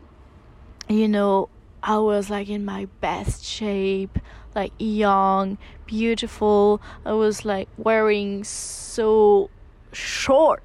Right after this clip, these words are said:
dress <laughs> and things, because I was, in my head, I wasn't partying in nightclubs just to be pretty for men.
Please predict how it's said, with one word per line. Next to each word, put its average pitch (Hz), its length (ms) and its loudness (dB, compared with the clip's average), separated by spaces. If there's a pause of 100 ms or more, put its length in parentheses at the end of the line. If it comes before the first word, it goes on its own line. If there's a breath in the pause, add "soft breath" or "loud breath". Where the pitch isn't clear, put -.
(140)
dress 202 720 0
<laughs> 427 40 4
and 440 220 0
things, 294 800 -4 (440 loud breath)
because 220 440 -4 (140)
I 226 180 -2
was, 202 920 -6 (120)
in 294 180 -6
my 311 180 4
head, 269 560 0 (640 loud breath)
I 269 140 2
wasn't 294 580 -2
partying 233 460 -2
in 220 140 -2
nightclubs 226 920 -2 (160)
just - 360 0
to 240 520 -2 (600 loud breath)
be 233 140 -4
pretty 220 800 -4 (760)
for 214 460 0
men. 202 560 0